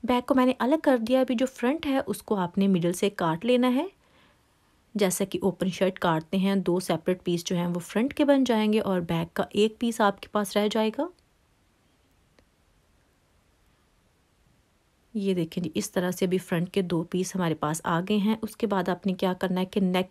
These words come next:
की कटिंग करनी है। स्मॉल और मीडियम साइज़ के लिए ये बिल्कुल ठीक है। नेक की विड्थ आपने लेनी है थ्री इंचेस और जो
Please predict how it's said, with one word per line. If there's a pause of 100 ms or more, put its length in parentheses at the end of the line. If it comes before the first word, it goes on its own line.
की
कटिंग
करनी
है। (640)
स्मॉल
और
मीडियम
साइज़
के
लिए
ये
बिल्कुल
ठीक
है।
नेक
की
विड्थ
आपने
लेनी
है
थ्री
इंचेस
और
जो